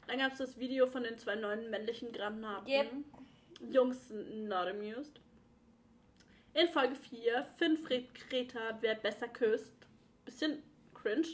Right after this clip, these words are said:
Speaker 1: Willst du das jetzt hören, dass sie sagt Breno, oder wieso fragst du?
Speaker 2: <laughs> Ja, das ist ein klein-, kleiner Heulen manchmal.
Speaker 1: Ja. Ähm,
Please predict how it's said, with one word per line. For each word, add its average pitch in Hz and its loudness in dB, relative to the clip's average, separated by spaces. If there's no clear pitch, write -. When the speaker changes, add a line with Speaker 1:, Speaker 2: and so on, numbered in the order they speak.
Speaker 1:
Willst 233 4
du 370 6
das 359 2
jetzt - -4
hören, 254 6
dass 233 0
sie 226 -12
sagt 208 -4
Breno, 269 0
oder 254 4
wieso 233 -2
fragst 220 -4
du? 208 2
Speaker 2:
<laughs> - -12
Ja, 220 2
das 226 -10
ist - -20
ein 220 -10
klein-, 190 -6
kleiner 247 -2
Heulen 214 -4
manchmal. 175 -10
Speaker 1:
Ja. 190 -6
Ähm, 254 -2